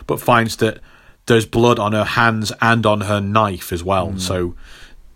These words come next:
Speaker 1: yeah, similar to this, waking up from a dream but discovering part of it actually happened.
Speaker 2: Yeah, yikes.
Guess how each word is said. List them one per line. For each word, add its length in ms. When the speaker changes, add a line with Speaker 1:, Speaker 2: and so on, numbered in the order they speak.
Speaker 1:
yeah, 200
similar 400
to 200
this, 200
waking 320
up 80
from 160
a 40
dream 400
but 80
discovering 640
part 240
of 80
it 80
actually 340
happened. 340
Speaker 2:
Yeah, 680
yikes. 520